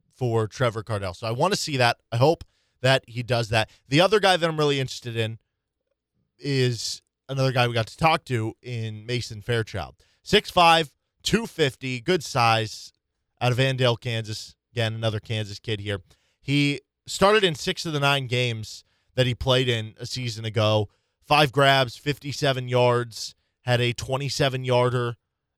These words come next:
at one point in the season. And a guy that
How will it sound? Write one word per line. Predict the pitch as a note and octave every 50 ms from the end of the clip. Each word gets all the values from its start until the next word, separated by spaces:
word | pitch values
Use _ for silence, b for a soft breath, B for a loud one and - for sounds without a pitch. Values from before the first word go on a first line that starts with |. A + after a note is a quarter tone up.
| _
at | - C3
one | B2 B2 B2+ B2 A#2+
point | - B2+ B2 B2 B2 B2 - _
in | A#2+ B2 A#2
the | A2+ A2
season. | - - - B2+ B2+ A#2+ A2 A#2+ A#2 A#2 G#2+ - _ _ _ _ _ _ _ _ _ _ _ _ _
And | C#3+ D#3 D3+ D3 C#3+ C#3 C#3 B2 - - - _ _
a | - D#3
guy | B2 D#3+ F3 F3+ G3+ G#3 F#3+
that | D3+ A#2+ D3+ D3 C#3+ C3